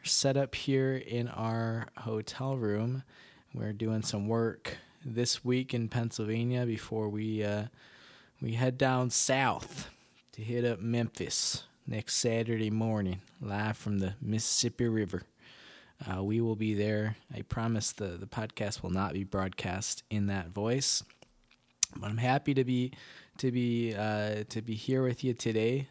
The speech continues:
live from P A. This is the first time that the podcast has ever come to you live from outside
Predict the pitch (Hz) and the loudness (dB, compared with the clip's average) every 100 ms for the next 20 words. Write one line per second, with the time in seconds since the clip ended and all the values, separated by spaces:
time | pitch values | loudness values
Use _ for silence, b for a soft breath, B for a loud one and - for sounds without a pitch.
0 | - 135 107 113 113 - 117 107 - 107 | -8 -2 0 2 0 0 -2 -2 -2 0
1 | 107 127 131 113 117 110 101 - - 113 | 2 2 0 -4 -4 -2 -4 -4 0 0
2 | 135 - - 95 101 120 B B B B | 0 -2 -2 0 0 -2 B B B B
3 | B - 101 101 80 95 - 123 139 - | B -6 -2 -2 -4 -6 -2 -2 -2 0
4 | 101 - 117 110 113 113 113 110 - - | 0 0 -4 -2 0 0 0 0 -6 -8
5 | 110 113 110 104 101 107 113 - 98 - | -4 -2 0 2 2 2 0 -4 -10 -6
6 | 104 123 - - 117 107 110 110 113 | -2 -2 -2 -4 0 0 0 -2 -4